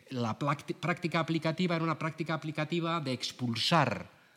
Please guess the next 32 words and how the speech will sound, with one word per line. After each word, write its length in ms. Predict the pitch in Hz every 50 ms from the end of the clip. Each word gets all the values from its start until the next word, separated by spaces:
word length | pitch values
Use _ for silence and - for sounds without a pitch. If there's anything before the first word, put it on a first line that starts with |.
| _ _ _ _ _ _ _ _ -
a 80 | - 110
aquellas 360 | 107 - 139 143 151 139 -
otras 220 | 139 147 147 135
víctimas 380 | 156 147 139 - 156 160 156 -
que 100 | - 127
se 120 | - 123
entendían 500 | 117 113 120 117 123 139 151 156 160 147
que 80 | 135 139
eran 340 | 139 156 156 165 175 180 175 - - _ _ _ _ _ -
como 140 | 123 123
los 180 | 123 113 110 -
enemigos, 480 | 117 110 113 117 123 110 95 92 92 95
¿no? 160 | 110 123 135
Los 220 | 117 104 - -
otros, 500 | 139 131 - - 92 87 82 - - - - -
¿eh? 140 | 113 131 139
Los 160 | 123 117 -
que 80 | - 120
no 100 | 127 139
tenían 280 | 143 151 160 156 156
derecho 260 | 151 147 160 156 - 165
a 80 | 151
justicia 420 | - - - - 156 139 165 170 151
porque 360 | - - - 127 120 117 - - - - - -
eran 240 | - 139 139 156 160
como 280 | 147 143 123 123 117 -
cómplices 460 | 156 151 139 135 131 120 120 117 110
del 120 | 113 101
terrorismo, 460 | - 113 104 107 117 139 113 123 107 104
cuando 220 | - 113 117 127
esto 280 | 123 - - 165 156 156
es 240 | 175 165 - -